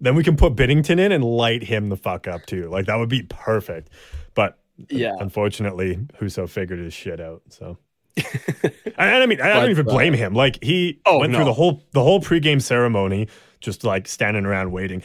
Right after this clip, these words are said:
Speaker 1: And then he didn't see a shot for, like, what was it, like, eight minutes or, like, five minutes
Speaker 2: Uh,
Speaker 1: maybe? I don't
Speaker 2: something,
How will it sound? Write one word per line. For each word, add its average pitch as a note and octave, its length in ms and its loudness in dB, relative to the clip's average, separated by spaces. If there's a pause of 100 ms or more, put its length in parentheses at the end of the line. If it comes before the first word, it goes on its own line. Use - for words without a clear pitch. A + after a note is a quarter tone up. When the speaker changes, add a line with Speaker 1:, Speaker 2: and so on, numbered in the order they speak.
(100)
Speaker 1:
And F3 100 -2
then G3+ 100 2
he A3+ 60 2
didn't D3 260 2
see D3 300 -2
a C3+ 40 2
shot A2 400 -2
for, - 120 -6
like, G2+ 280 -6 (180)
what D3+ 100 -4
was C#3 80 0
it, A#2 60 -6
like, A#2 220 -4
eight G#2 240 -8
minutes G2+ 380 -8 (360)
or, A2 60 -4
like, G#2 160 -6 (140)
five G2+ 300 -6
minutes A2 200 2
Speaker 2:
Uh, C3+ 100 6
Speaker 1:
maybe? A2 220 0
I G#2+ 100 -4
don't G2+ 60 -8
Speaker 2:
something, C#3 340 -2